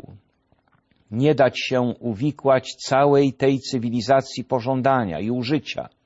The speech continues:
która panoszy się wśród nas i nadaje sobie nazwę europejskości.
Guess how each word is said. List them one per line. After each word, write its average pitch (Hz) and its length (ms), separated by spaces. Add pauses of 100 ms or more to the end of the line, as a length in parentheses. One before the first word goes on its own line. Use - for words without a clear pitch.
(640)
która 139 380
panoszy 139 680
się 98 260
wśród 98 340
nas 87 260 (380)
i 123 100
nadaje 143 420
sobie 139 300
nazwę 139 440
europejskości. 147 1080